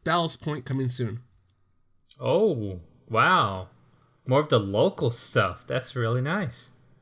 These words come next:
Speaker 1: Well, Ballast Point is one of those breweries that really, like, it started off in San Diego, but it's really expanding towards the L A Orange County area.
Speaker 2: Yeah.
Speaker 1: And, like,
Speaker 2: Well
Speaker 1: it doesn't wanna com-, it doesn't wanna compete with Stone Brewery. It's like, "F it, we'll take over here where you, you can keep San Diego."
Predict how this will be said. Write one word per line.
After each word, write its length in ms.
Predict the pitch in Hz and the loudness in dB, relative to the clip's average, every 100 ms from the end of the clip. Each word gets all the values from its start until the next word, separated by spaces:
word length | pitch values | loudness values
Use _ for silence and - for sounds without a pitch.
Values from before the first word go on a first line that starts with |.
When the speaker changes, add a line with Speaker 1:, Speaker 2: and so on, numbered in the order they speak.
| _ | _
Speaker 1:
Well, 200 | - 240 | -4 -2
Ballast 480 | 135 143 196 269 - | 0 2 2 2 0
Point 160 | 220 240 | 0 0
is 140 | 135 | -2
one 100 | 160 | 0
of 60 | 196 | -2
those 100 | 139 | -2
breweries 440 | _ - 165 214 | _ 0 2 2
that 100 | 135 127 | 0 -2
really, 240 | 156 185 | -2 -2
like, 220 | 143 139 123 | 0 -4 -4
it 120 | 143 | -2
started 240 | 127 190 214 | 2 2 0
off 100 | 196 | -2
in 120 | 147 | -2
San 240 | - 151 | 0 0
Diego, 220 | 135 196 151 | -2 -2 -2
but 100 | 120 | -2
it's 160 | - | -2
really 180 | 175 240 | -2 0
expanding 400 | 156 - 170 160 | -2 -2 -2 -4
towards 280 | 156 160 151 | -4 -4 -2
the 120 | 156 | -2
L 200 | 135 143 | -4 -4
A 360 | 147 139 135 123 - _ _ _ | -2 -2 -2 -4 -10 _ _ _
Orange 320 | - 147 139 - | -6 -2 -2 -2
County 280 | 139 180 123 | -2 0 -2
area. 400 | 117 104 123 123 _ | -4 -6 -8 -10 _
Speaker 2:
Yeah. 400 | - 113 104 104 101 _ _ _ _ _ _ | -2 0 0 -4 -10 _ _ _ _ _ _
Speaker 1:
And, 100 | - | -2
like, 100 | 143 131 | 2 4
Speaker 2:
Well 80 | |
Speaker 1:
it 40 | 131 | 4
doesn't 140 | 180 | 4
wanna 140 | 180 - | 2 0
com-, 180 | 165 _ - | -6 _ 0
it 80 | 156 | 4
doesn't 180 | 185 196 | 4 4
wanna 80 | 175 | 2
compete 220 | 175 143 | -2 -2
with 80 | 131 | -2
Stone 220 | - 147 | -2 0
Brewery. 220 | 131 175 | 0 0
It's 100 | 139 | 0
like, 160 | 135 127 | -2 -2
"F 200 | 151 196 156 | -2 -2 -2
it, 120 | 101 | -4
we'll 160 | 160 | -4
take 220 | 175 170 170 | -2 -4 -4
over 180 | 156 | -6
here 160 | 139 165 | -4 -2
where 80 | 131 | -2
you, 300 | 131 147 151 | -2 -4 -8
you 200 | 135 170 | -6 -6
can 80 | 143 | -6
keep 180 | 127 - | -8 -4
San 180 | 147 135 | -4 -4
Diego." 300 | 143 127 | -4 -4